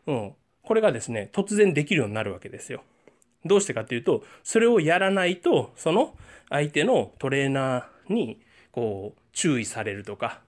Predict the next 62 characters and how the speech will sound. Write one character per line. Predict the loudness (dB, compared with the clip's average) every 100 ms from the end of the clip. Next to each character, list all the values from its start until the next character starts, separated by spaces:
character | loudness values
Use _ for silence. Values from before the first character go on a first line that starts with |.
| -8
が | -8
っ | -4
か | -2 -2
り |
さ | -2 -8
れ | -8
る | -12
と | -16
か、 | -16 -20 _ _ _ _
そ | 0 0
う |
い | 2 2 2 0
う | -2
外 | 0 2
部 | 2
要 | 2 2
因 | 0
が |
働 | -6 -2 -2 -2
い |
た | -2 -2
り、 | -2 -4 _ -20 _
あ | -2
と | 2
は | 0
高 | -2 0 4
い | 4
お |
金 | 4 0
を | 0
払 | 0 0
っ |
て | 0
る | -2
ん | -2
だ | -4
か | 0
ら、 | 2 0 -8 _
行 | 0 2
動 | 4 2
し | 2
な | -2
い | -2
と | -4
損 | 2 2 2
だ | -4
っ | _ _ -2
て | 0
い |
う | 2
風 | 0
な | 0 0
気 | 0
持 | -2
ち | 0
も | -2
働 | -2 -2 -4 -4
く |
わ | -10
け | -12
で | -16
す。 | -16 -16